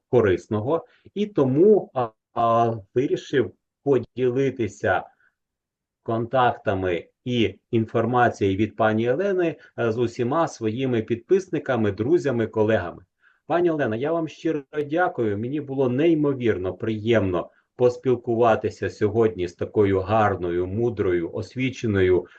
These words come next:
жінкою і фахівцем, а, із психології і юриспруденції.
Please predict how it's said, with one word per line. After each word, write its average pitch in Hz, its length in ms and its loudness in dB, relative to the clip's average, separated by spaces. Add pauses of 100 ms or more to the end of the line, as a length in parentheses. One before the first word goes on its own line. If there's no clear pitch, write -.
(140)
жінкою 120 640 2
і 123 140 -2
фахівцем, 120 760 0 (240)
а, 101 300 2
із 139 200 -4
психології 135 1000 0
і 143 140 0 (220)
юриспруденції. 104 1080 -2